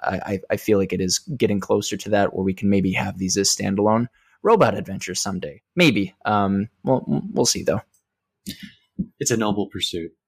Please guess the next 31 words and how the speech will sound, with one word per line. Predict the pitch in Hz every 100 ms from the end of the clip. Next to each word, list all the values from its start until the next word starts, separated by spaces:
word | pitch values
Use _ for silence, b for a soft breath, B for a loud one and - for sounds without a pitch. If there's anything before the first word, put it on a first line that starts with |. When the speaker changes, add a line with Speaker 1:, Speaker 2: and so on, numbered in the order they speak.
| b b _ - _ _ -
Speaker 2:
Um, | 107 101 95 90 85 _ _ -
Speaker 1:
The | 104
Speaker 2:
do | 165
you | 147
Speaker 1:
noblest, | 135 98 - -
some | - 117
would | 98
say. | - - - _ _ - B B B _ -
Speaker 2:
The | 131 147
only, | 160 202 208 196 175 - - _ B
the | 156
only | 220
thing | 233 220 175 156 - _ 135
I | 135
ju-, | 120 123 120
like, | 120 107 98
th-, | 120 117
this | 123 -
is | 107 -
just | 107 98
the | -
smallest | - 101 98 -
aside. | 87 90 82 78 B B B _
You | - 123
guys | 135 123
probably | - 120 127 143
have | 123
looked | 127 123
up | 123
the | -
cast, | 123 95 87 - -